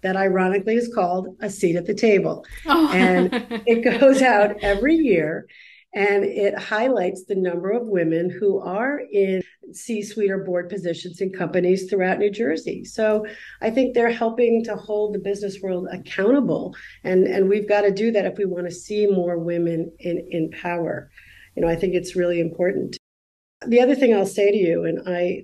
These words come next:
Speaker 1: I feel so strongly about this, is I think we have to continue to hold sacred work-life balance.
Speaker 2: Yes.
Speaker 1: Um, I have been a single working parent for many, many years, and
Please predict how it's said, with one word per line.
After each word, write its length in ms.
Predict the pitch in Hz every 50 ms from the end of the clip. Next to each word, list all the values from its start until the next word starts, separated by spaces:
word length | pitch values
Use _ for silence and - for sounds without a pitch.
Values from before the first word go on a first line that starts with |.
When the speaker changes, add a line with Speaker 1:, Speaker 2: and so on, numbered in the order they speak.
| - -
Speaker 1:
I 100 | 175 180
feel 200 | 180 214 202 196
so 180 | 202 - 214 220
strongly 460 | 214 - - 170 170 175 196 196 180
about 280 | 170 165 170 165 -
this, 260 | - 170 170 170 - 196
is 140 | 170 -
I 100 | - 170
think 240 | 170 - 208 196 196 - - - - - - - _ _ -
we 180 | 185 190 202
have 260 | 214 190 208 196 196 196
to 100 | - 208
continue 540 | - - 196 185 185 - 220 208 208 208 202
to 80 | 185 180
hold 380 | 180 - 196 190 196 196 190
sacred 800 | 190 - - - 202 190 190 190 185 185 180 175 170 170 170 - _ _ _ _ _ _ _ _ _ _ _ _ _ -
work-life 280 | 185 185 170 165 -
balance. 480 | 170 156 160 160 156 165 - - - _ _ _ - - - - -
Speaker 2:
Yes. 460 | 220 214 202 190 190 190 - - -
Speaker 1:
Um, 40 | - - _ _ _ _ _ _ _
I 440 | - - - - - 196 196 202 202 208 208 202
have 220 | 202 214 190 170 175
been 220 | 196 185 185 185
a 140 | - 180 165
single 380 | 165 - - 202 196 196 202 190
working 340 | 190 185 180 - 185 170
parent 300 | 180 196 185 170 190 -
for 80 | - 170
many, 240 | 151 160 165 170 185
many 240 | 190 185 185 180 175
years, 500 | 175 170 170 165 165 160 170 170 170 170
and 160 | 170 165